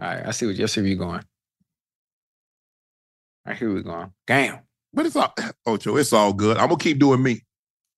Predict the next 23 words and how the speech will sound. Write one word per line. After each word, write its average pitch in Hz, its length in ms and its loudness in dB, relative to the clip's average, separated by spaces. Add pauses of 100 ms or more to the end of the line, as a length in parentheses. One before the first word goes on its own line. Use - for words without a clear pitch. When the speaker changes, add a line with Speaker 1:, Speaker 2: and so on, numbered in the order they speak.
(140)
Speaker 1:
Yeah. 104 100 -4
Speaker 2:
I'm 139 60 2
gonna 190 120 2
keep 185 160 -2
doing 151 260 4
me. 120 140 0 (240)
Speaker 1:
Oh, 175 80 2
we, 180 140 -4
we 196 100 -4
got 208 240 2
to. 101 320 -2 (500)
We - 60 -4
got 165 220 2
to. - 40 4
I'm, 170 120 4
I'm, 170 280 2
I'm 170 140 2
gonna 190 120 4
make 180 220 2
sure 190 140 0
you 185 120 0
do. 190 360 2 (680)
Shit. 107 440 -4